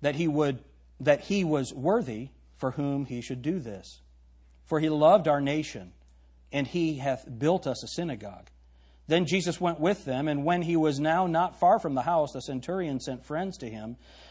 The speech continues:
saying unto him, "Lord, trouble not thyself, for I am not worthy that thou shouldest enter under my door, or under my roof. Wherefore, neither thought I myself worthy to come unto thee,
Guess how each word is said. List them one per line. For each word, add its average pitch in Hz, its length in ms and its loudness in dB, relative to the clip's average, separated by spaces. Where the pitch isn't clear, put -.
saying 190 340 4
unto 135 160 0
him, 131 160 0
"Lord, 185 280 6
trouble - 320 6
not 185 260 6
thyself, 123 640 0
for 156 180 6
I 202 120 12
am 254 120 6
not 180 200 8
worthy 196 360 6
that 151 120 0
thou 165 180 8
shouldest 156 280 0
enter 170 300 0
under 156 160 2
my 143 140 2
door, 156 400 2
or 143 80 4
under 156 160 2
my 139 120 2
roof. 143 520 0
Wherefore, 151 480 2
neither 156 280 4
thought 185 320 8
I 185 120 6
myself 165 460 2
worthy 147 320 0
to 131 100 -8
come 180 240 -2
unto 113 200 -6
thee, - 260 -18